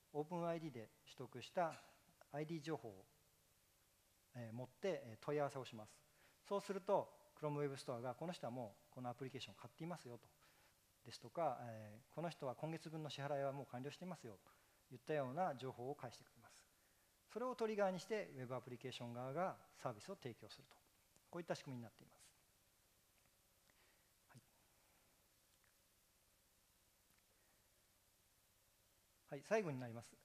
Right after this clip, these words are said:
えー、Chrome、えー、リソースということで、今日かなり駆け足でご説明させていただいたと思うんですけれども、えー、本日お話しした内容っていうのは、まあ、まだ英語なのでちょっと申し訳ないんですけれども、えー、英語でドキュメンテーションが一通り揃っておりますので、えー、ぜひ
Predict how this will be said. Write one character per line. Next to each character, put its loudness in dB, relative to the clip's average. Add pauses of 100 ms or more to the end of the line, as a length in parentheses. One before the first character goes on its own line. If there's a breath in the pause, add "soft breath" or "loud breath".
え -8
ー、 -18
Chrome、 0 (200)
え -2
ー、 -4
リ -6
ソ 2
ー 4
ス -2
と -8
い -4
う -6
こ -10
と -12
で、 -12
今 4
日 -18
か 4
な 6
り 2
駆 0
け 4
足 2
で 6
ご -2
説 -6
明 0
さ -4
せ -12
て -8
い -10
た -4
だ -4
い -6
た -6
と -10
思 -6
う -8
ん -8
で -12
す -18
け -8
れ -6
ど -4
も、 -2 (400 loud breath)
え -10
ー、 -20
本 2
日 -2
お 2
話 -2
し -10
し -12
た -4
内 -2
容 -4
っ -16
て -10
い -4
う -2
の 0
は、 2 (120)
ま -2
あ、 -6 (100)
ま 2
だ 4
英 2
語 2
な 6
の 4
で -4
ち -10
ょ -8
っ -8
と -12
申 -6
し -6
訳 -6
な 0
い -2
ん -4
で -4
す -10
け -8
れ -6
ど -4
も、 0 (360 loud breath)
え -4
ー、 2
英 2
語 0
で 0
ド -6
キ -6
ュ 0
メ 2
ン -4
テ -2
ー -4
シ -4
ョ -4
ン -2
が 2
一 -4
通 -6
り -6
揃 -6
っ -2
て -16
お -12
り -14
ま -14
す -16
の -12
で、 0 (260 loud breath)
え -10
ー、 -16
ぜ -10
ひ -12